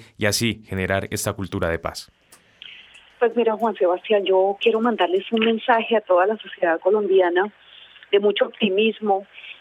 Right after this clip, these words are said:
Speaker 2: de mucha, eh, esperanza y de mucha actitud de colaboración, de solidaridad y de trabajo conjunto para hacer de la paz un escenario posible en Colombia.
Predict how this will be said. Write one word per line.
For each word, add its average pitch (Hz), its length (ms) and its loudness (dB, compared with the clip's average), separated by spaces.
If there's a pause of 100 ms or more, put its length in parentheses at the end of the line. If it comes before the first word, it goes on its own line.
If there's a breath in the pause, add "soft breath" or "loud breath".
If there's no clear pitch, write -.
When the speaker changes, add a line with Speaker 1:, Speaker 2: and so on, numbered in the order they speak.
Speaker 2:
de 214 100 6
mucha, 220 920 2
eh, 185 400 4
esperanza 214 800 2
y 233 80 2
de 214 100 2
mucha 196 340 0
actitud 240 640 0
de 226 120 2
colaboración, 208 960 2
de 208 140 0
solidaridad 190 840 2 (460 loud breath)
y 233 100 4
de 214 120 2
trabajo 190 440 2
conjunto 208 640 0 (500 loud breath)
para 196 220 2
hacer 233 500 0
de 208 140 2
la 175 120 2
paz 226 320 0
un 196 80 0
escenario 175 680 2
posible 175 360 2
en 160 60 -4
Colombia. 156 400 0